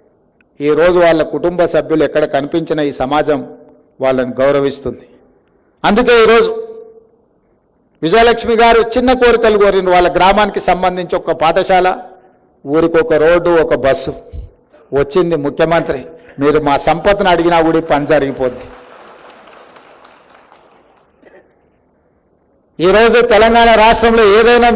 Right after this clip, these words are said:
నిర్ణయం తీసుకోగలిగిన శక్తి మీ పాలమూరు బిడ్డకున్నది. ఈ వేదిక మీద నుంచి వారి గౌరవం అలంపూర్ శాసనసభ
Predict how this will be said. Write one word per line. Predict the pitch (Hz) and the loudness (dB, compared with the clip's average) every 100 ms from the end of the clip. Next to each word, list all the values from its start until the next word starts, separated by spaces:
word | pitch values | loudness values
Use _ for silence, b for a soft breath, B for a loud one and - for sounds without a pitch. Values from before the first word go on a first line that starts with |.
| 208 | 2
నిర్ణయం | 202 226 233 214 | 2 0 0 0
తీసుకోగలిగిన | 214 226 220 214 214 202 - | 0 2 2 2 2 -2 0
శక్తి | 220 - 262 220 165 - - - - _ _ _ _ _ - | -2 -2 0 0 -2 -8 -16 -20 -20 _ _ _ _ _ -6
మీ | 156 160 | -4 0
పాలమూరు | 160 180 165 170 156 | 2 2 2 0 0
బిడ్డకున్నది. | 147 151 185 180 170 160 147 - - B B 143 | -2 0 0 0 0 0 -2 -6 -16 B B -4
ఈ | 156 139 | -2 0
వేదిక | 196 208 214 190 | 0 2 0 0
మీద | 190 180 | 0 0
నుంచి | 175 185 175 | -2 0 2
వారి | 220 240 247 | 2 2 2
గౌరవం | 190 226 233 233 - - - - - - - - - - - - - - - | 4 4 4 2 -4 -12 -16 -20 -20 -20 -20 -20 -20 -20 -20 -20 -20 -20 -2
అలంపూర్ | 170 233 220 240 220 | 2 2 2 0 0
శాసనసభ | 208 220 226 226 240 226 | 2 2 0 0 0 2